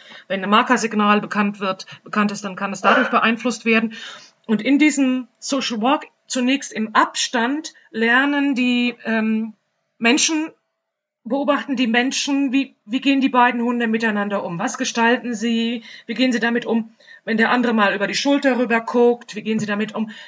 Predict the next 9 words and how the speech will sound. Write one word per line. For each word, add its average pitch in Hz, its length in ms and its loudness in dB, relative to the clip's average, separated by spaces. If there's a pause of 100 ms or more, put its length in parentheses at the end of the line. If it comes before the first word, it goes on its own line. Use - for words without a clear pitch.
wenn 202 140 -4
einer, 214 480 0
ähm, 202 460 -6
markiert 254 880 4
oder 208 200 -2
einer 196 180 -4
am 190 100 -8
Boden 254 300 -2
schnuppert? 226 560 0